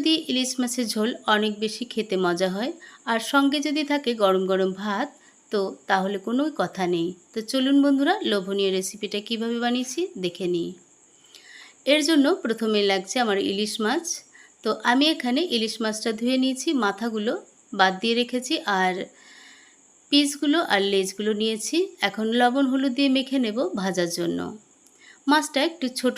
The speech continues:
সাইজের ছিল। প্রথমে ভেবেছিলাম বেগুন দিয়ে রান্না করব,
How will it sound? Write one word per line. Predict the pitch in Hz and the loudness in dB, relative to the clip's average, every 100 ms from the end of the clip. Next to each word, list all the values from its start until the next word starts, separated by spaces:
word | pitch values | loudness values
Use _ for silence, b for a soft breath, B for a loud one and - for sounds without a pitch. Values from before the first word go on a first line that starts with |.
| 240 | 0
সাইজের | 233 196 185 180 - | 0 0 0 -2 -4
ছিল। | 190 180 175 | -4 -4 -4
প্রথমে | 269 262 285 294 | -4 0 0 2
ভেবেছিলাম | 285 294 277 247 226 349 226 | 2 2 0 0 0 0 2
বেগুন | 208 208 208 | 2 2 0
দিয়ে | 190 175 | 0 2
রান্না | 165 170 165 | 2 0 -2
করব, | 175 165 | -4 -4